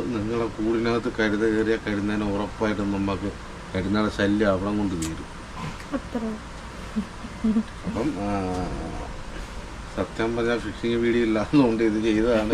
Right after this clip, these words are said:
Speaker 1: പിന്നെ ഇത് നിങ്ങൾക്ക് ഒരു ഉപകാരം വരും ഉള്ളത് കൊണ്ടാണ്. അപ്പം അത്രേ ഉള്ളൂ, പ്രത്യേകിച്ച് ഒന്നും പറയാനില്ല അല്ലേ പൊന്നിച്ച?
Speaker 2: ആ.
Speaker 1: അപ്പം, ആ, അടുത്തൊരു വീഡിയോ ആയിട്ട് വരുന്നവരെ.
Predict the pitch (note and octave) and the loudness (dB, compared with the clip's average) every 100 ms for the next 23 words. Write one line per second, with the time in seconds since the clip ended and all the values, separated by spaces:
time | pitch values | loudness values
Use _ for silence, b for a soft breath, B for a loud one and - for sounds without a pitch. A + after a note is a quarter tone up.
0 | D#4+ G#3 A3+ G#2 A2+ G#2+ A2+ A2 G#2+ A2+ | 8 8 2 2 0 2 4 4 4 4
1 | A#2 B2+ B2 A#2+ A#2+ B2+ B2+ - - - | 4 4 4 2 0 -2 -4 -10 -12 -12
2 | - - G#2+ G#2+ B2 C3+ B2+ A2+ G#2+ G#2 | -12 -8 2 4 4 4 2 2 0 0
3 | A2+ A#2 - - - - - - - - | -2 -2 -8 -12 -12 -12 -12 -12 -12 -12
4 | - - - - - - - - - - | -12 -12 -12 -12 -12 -12 -12 -12 -10 2
5 | D3 C3+ G#2+ G2 F#2+ - B2+ B2+ B2 B2 | 6 6 6 2 -2 0 0 2 2 2
6 | C3 A2+ A2 A#2+ A2 G2 G2 A2+ C3+ B2 | 2 4 4 4 2 0 2 4 4 4
7 | A#2+ G#2+ F#2+ - - A#3 A#3 G#3+ - - | 2 0 -4 -6 -8 0 2 2 -2 -12
8 | - - - - - - - G2+ G#2+ D3 | -12 -12 -12 -12 -12 -12 -6 -2 0 0
9 | - G#2+ G2+ G2 G#2+ A#2 D#3+ D3 B2 G#2+ | 2 2 2 2 0 4 6 8 8 4
10 | F#2 F2+ E2 F2 F2 G2+ | 2 0 -2 -4 -2 -4